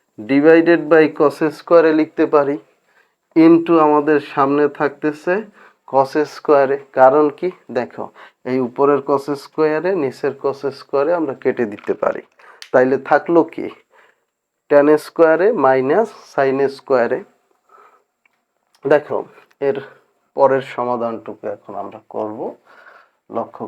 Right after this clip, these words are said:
করো। আশা করি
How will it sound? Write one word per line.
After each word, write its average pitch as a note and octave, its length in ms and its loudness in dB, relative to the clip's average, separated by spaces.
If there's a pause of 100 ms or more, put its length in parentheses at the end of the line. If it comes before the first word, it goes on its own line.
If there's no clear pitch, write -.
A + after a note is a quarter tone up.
করো। A#2+ 240 -8 (2250)
আশা D3 260 -4
করি D3+ 200 4